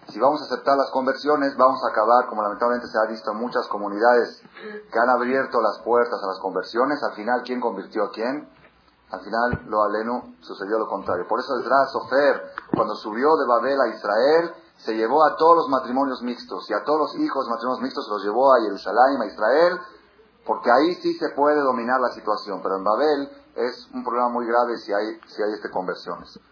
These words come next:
No es el tema de la plática de hoy. Ezra Sofer construyó el segundo Betamigdash, apoyado por el rey de Persia, Koresh,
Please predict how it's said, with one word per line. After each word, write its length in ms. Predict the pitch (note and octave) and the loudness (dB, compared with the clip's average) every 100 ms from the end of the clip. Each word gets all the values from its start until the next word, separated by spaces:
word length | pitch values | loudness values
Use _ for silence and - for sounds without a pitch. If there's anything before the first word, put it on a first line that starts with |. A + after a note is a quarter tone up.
| - - | -20 -6
No 100 | C#3 | -4
es 80 | D3 | -4
el 140 | B2 | -4
tema 220 | B2 A#2 | -2 -2
de 60 | G#2 | -2
la 60 | F#2 | -2
plática 360 | F#2+ F#2+ - | -6 -6 -8
de 100 | F2+ | -4
hoy. 240 | G2+ B2+ B2 - _ _ - | -2 -2 -4 -20 _ _ -12
Ezra 340 | F#2+ A2+ C3+ | -6 2 2
Sofer 520 | B2 A2+ A#2+ B2+ C3+ - _ _ _ _ _ _ _ _ | 2 -4 0 0 0 -8 _ _ _ _ _ _ _ _
construyó 580 | G#2+ G2 G#2+ G2+ A2 A#2 | -12 -10 -8 -4 -2 -2
el 100 | G#2+ | -2
segundo 380 | G2+ G2+ A2 G2+ | -8 -6 -4 -4
Betamigdash, 720 | F#2+ F#2 F2+ F2+ G#2+ A2 - | -4 -8 -8 -2 -2 -2 -6
apoyado 500 | F#2 F#2+ F#2 G#2 G#2+ | -8 -4 -2 -2 -2
por 180 | G2 F2+ | -4 -4
el 60 | F2 | -4
rey 260 | G#2 G#2 | -6 -6
de 120 | F2+ | -8
Persia, 440 | - G#2 G2 G#2+ - | -6 -6 -8 -8 -8
Koresh, 520 | G#2 G#2+ A#2+ - - | -4 -4 -4 -10 -20